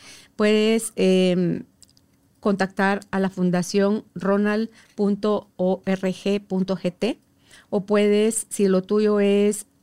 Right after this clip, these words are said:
que porque quieres más información sobre el voluntariado,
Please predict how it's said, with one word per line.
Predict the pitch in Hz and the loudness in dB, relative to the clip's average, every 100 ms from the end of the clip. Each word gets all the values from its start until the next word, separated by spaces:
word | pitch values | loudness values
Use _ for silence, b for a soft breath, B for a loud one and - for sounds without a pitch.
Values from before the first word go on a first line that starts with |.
| _ _ _ | _ _ _
que | 214 | -2
porque | 202 202 180 | -2 -4 -4
quieres | - 208 | 0 0
más | 208 214 | 0 -2
información | 208 202 185 190 202 202 | -2 -2 -4 -2 -2 -2
sobre | 214 196 | -2 -2
el | 190 | 0
voluntariado, | 190 190 185 185 180 196 196 240 | 0 2 0 0 0 0 0 -2